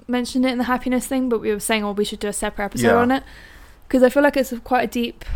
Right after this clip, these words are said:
Speaker 1: um,
Speaker 2: I think it was when I was referring to, um, the Danish model where they, one of them is gladness. So there was like, like, and then the other one is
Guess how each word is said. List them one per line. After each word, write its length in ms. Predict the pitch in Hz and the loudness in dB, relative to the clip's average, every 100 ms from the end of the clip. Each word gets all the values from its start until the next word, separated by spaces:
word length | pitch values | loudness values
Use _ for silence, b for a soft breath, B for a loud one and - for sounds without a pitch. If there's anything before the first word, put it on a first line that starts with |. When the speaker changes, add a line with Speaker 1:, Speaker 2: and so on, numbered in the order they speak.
| - | -6
Speaker 1:
um, 180 | 226 220 | 0 2
Speaker 2:
I 80 | |
think 240 | 220 151 147 | 2 2 0
it 60 | |
was 180 | 143 139 | 0 0
when 160 | 139 131 | 0 0
I 80 | 123 | 0
was 160 | 117 | -2
referring 540 | 113 - 110 110 104 101 | -6 -4 -2 -2 -4 -8
to, 520 | - 107 101 95 92 - | -8 -8 -6 -6 -8 -8
um, 340 | 95 92 85 - | -8 -6 -12 -8
the 100 | 95 | -6
Danish 880 | 90 104 104 110 98 95 - - - - - - | -4 -4 -4 -4 -6 -8 -10 -12 -16 -20 -16 -6
model 460 | 98 95 92 87 | -4 -2 -4 -4
where 140 | 90 90 | -4 -2
they, 160 | 92 | -4
one 240 | 95 98 101 | -4 -4 -4
of 120 | 90 | -4
them 160 | 95 92 | -6 -6
is 100 | - | -8
gladness. 760 | - 90 - 104 131 - - b b b - | -4 -4 -4 -6 -8 -10 -16 b b b -8
So 160 | - | -6
there 160 | 98 98 | -4 -2
was 180 | 98 95 | -4 -4
like, 580 | 104 110 110 113 - - 95 | -8 -4 -2 -2 -4 -4 -4
like, 360 | 110 110 117 - | -4 -4 -6 -6
and 460 | 95 92 92 87 92 | -6 -6 -6 -6 -4
then 280 | 90 90 | -4 -4
the 80 | 90 | -6
other 180 | - 98 | -4 -4
one 300 | 98 95 90 - | -2 -4 -6 -10
is 160 | 85 | -14